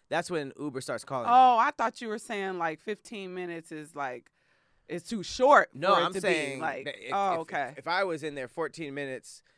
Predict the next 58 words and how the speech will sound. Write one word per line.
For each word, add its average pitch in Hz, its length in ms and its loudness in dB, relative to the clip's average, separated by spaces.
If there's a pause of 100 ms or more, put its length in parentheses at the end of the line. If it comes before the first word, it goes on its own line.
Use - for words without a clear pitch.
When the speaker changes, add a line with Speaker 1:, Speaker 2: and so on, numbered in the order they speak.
(140)
Speaker 1:
and 120 160 -12
I'm 131 120 -10
like, 107 160 -14
"Oh, 147 80 -14
that's 156 180 -10
cool," 151 120 -8
and 120 80 -10
then 104 100 -14
fifteen 151 340 -10
minutes, 117 200 -14
I 123 40 -8
was 104 120 -12
like, 87 140 -18
"Oh, 151 140 -14
he's 170 240 -16 (140)
taking 117 220 -8
a 110 40 -10
long 117 160 -8
time." 135 300 -10
Hell 160 180 -6
no, 156 240 -8
mine 151 220 -8
starts 131 320 -8
at 107 80 -12
about, 101 360 -10 (240)
mine 226 180 2
starts 220 320 2
at 123 100 -8
five, 113 420 0 (160)
but 170 140 -8
Speaker 2:
Oh. - 20 0
Speaker 1:
I 160 100 4
won't 160 220 -4
complain 131 600 -10
until, 101 640 -14 (340)
well, 127 160 -8
actually, 135 220 -10
mine 127 180 -8
starts 135 480 -6
immediately. 101 560 -14 (240)
If 123 120 -4
I'm 165 200 4
like, 143 180 0
I'm 151 200 -2
pulling 156 340 -4
up, 165 240 0 (640)
it's 165 220 -8
immediate, 156 680 -4
so 165 100 -4
I'm 156 160 2
immediately 160 580 -2
irritated, 139 380 -6
but 117 80 -16
that's 143 160 -4
Speaker 2:
No. 185 60 -6
Speaker 1:
a - 20 -8
different 120 220 -8
story. 113 280 -8